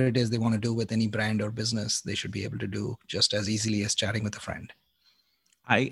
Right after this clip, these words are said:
Speaker 2: I can't wait for that world. I feel like I always think that it's there. We're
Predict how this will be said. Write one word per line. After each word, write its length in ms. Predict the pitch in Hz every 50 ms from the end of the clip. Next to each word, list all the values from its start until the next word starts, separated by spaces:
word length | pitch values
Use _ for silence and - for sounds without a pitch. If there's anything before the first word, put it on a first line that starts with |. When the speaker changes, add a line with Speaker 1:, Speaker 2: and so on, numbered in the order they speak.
| - 147
Speaker 2:
I 20 |
can't 260 | 147 - - 180 143 131
wait 220 | 113 120 123 120
for 120 | - -
that 180 | 127 117 110 -
world. 300 | 98 98 101 110 123 123
I 60 | 101
feel 180 | - - 135 123
like 180 | 123 120 120
I 100 | 117 107 - - 104
always 240 | 107 123 135 135 -
think 220 | - 131 127 123
that 100 | - 113
it's 180 | 110 107 - -
there. 480 | 113 107 95 107 104 101 110 120 131 - -
We're 220 | 110 101 101 101